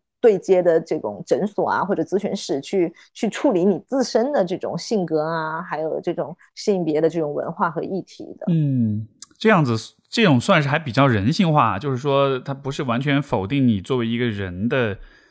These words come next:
Speaker 2: 呃，
Speaker 1: 对，对，对。
Speaker 2: 这种心理的需要跟发展的这个问题。因为你看，我，我看到现在的，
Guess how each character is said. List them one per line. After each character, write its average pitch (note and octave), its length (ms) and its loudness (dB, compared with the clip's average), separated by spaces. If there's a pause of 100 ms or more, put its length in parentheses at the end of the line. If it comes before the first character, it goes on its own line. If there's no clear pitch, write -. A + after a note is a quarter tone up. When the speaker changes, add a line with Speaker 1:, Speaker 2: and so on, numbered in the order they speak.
(380)
Speaker 2:
呃， G2 200 -2
Speaker 1:
对， - 20 -4
对， G2 60 -6
对。 - 0 -
Speaker 2:
这 A#2+ 140 -2
种 G2+ 140 -6
心 A#2+ 220 0
理 A2+ 100 2
的 G2 100 -6
需 - 180 -8
要 A#2 240 2
跟 A2 200 -4
发 A2+ 220 0
展 A2 180 -2
的 F2 80 -10
这 A2 120 -8
个 G2+ 100 -8
问 A2+ 280 0
题。 F2+ 360 -10
因 C3+ 100 -2
为 E3+ 80 2
你 C3 100 0
看， B2+ 300 2 (540)
我， A2+ 260 -14
我 A2 100 -10
看 C#3+ 160 -8
到 C3 120 0
现 D3+ 200 -6
在 B2+ 140 -2
的， A2 400 -4